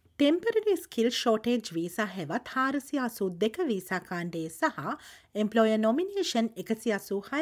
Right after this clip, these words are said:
වීසා යෝජනා ක්‍රමයේ තාවකාලික වීසා ධාරාවේ මෙම වෙනස්කම් සිදු කරනවා. මෙම නව වෙනස්කම් සිදුවන්නේ වීසා නියාමන රෙගුලාසි වලට යටත්වයි.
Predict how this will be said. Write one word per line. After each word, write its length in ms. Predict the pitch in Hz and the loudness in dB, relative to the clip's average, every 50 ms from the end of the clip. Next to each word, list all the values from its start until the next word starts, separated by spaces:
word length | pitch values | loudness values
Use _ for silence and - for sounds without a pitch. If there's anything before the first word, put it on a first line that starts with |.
| 359 403 | 0 0
වීසා 380 | 330 208 170 165 170 - 185 170 | 0 0 -2 -2 -2 -2 -4 -2
යෝජනා 440 | 175 170 170 165 - 170 175 170 175 | -2 -2 -2 -4 -4 -4 -4 -6 -4
ක්‍රමයේ 580 | - - 247 240 202 147 117 95 147 190 233 247 - - - - - - _ | -2 0 0 0 0 0 -4 -4 -2 0 -2 -2 -2 -8 -20 -20 -20 -20 _
තාවකාලික 720 | - - 311 349 381 453 427 - - 269 247 233 226 226 208 | 0 2 4 4 2 0 -2 -2 0 0 2 2 2 0 0
වීසා 340 | 196 196 185 - - 185 | 0 0 -2 -2 -4 -4
ධාරාවේ 600 | 170 165 170 160 160 151 147 147 147 156 196 262 262 | -4 -4 -4 -6 -4 -4 -6 -6 -2 0 2 2 4
මෙම 300 | 226 202 208 233 294 349 | 4 4 4 2 2 2
වෙනස්කම් 500 | 311 247 190 170 160 - - - 160 165 190 | 0 0 -2 -2 -4 -6 -8 -8 -6 -6 -6
සිදු 260 | - - 202 147 151 | -4 -6 -6 -6 -4
කරනවා. 560 | - 185 190 165 139 131 127 127 131 127 127 - - _ _ - - - - - | -2 -2 -2 -2 -2 -6 -8 -10 -12 -12 -12 -14 -18 _ _ -20 -20 -12 -6 -2
මෙම 360 | 175 165 165 214 370 403 330 | 0 2 4 4 6 6 6
නව 360 | 233 208 202 208 226 277 370 359 | 6 6 6 4 4 4 4 4
වෙනස්කම් 520 | 254 233 226 233 240 - - - 226 214 | 6 6 6 4 4 2 0 -2 0 0
සිදුවන්නේ 800 | 208 - - 330 330 370 392 262 180 170 151 147 147 185 240 262 196 | 0 0 2 4 6 6 6 6 6 2 -2 -4 -2 0 0 0 0
වීසා 380 | 175 226 226 220 - 247 226 | 2 2 0 2 2 2 4
නියාමන 420 | 226 220 208 190 175 170 170 170 202 | 4 4 4 2 2 0 0 2 4
රෙගුලාසි 680 | 202 226 226 220 - 320 320 302 262 247 - - 185 | 4 4 4 6 6 4 4 4 2 -2 -2 -2 -2
වලට 320 | 175 147 139 139 - 185 | 0 -2 -2 -2 0 2
යටත්වයි. 580 | 202 202 202 175 151 - - - 143 143 135 127 | 2 2 0 -2 -8 -10 -10 -10 -10 -8 -10 -12